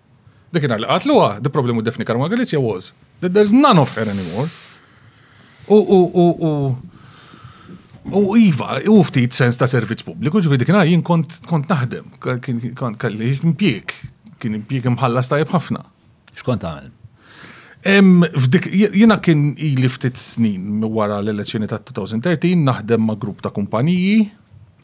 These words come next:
Speaker 1: em, l-, l-, b'attività internazzjonali, dak iż-żmien partikolari kont naħdem fit-taqsima tas-software tagħhom.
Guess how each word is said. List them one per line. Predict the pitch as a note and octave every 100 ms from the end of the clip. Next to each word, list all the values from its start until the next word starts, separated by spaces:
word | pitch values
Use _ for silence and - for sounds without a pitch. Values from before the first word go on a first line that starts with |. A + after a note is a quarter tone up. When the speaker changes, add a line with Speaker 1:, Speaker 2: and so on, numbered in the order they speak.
| _ _ - - - _ _
Speaker 1:
em, | C3+ B2+ A#2+ A#2 A#2
l-, | - E3+ D#3
l-, | E3 D#3 D3 C#3+ C3+
b'attività | B2+ A2 - A2 A2
internazzjonali, | G#2 - A2 G#2 - C3 F#3 F3+ G3+ G#3
dak | C#3+ B2 C3+
iż-żmien | D3+ B2 C3+ A#2+
partikolari | A2+ A2+ - G#2 B2+ G3 C#3 G#2 A#2
kont | D#3+ A2+
naħdem | A2+ A#2 C3+ B2+
fit-taqsima | C3+ - - A#2+ A2
tas-software | A#2 - A#2+ - D#2+ - -
tagħhom. | E2+ - F2+ A2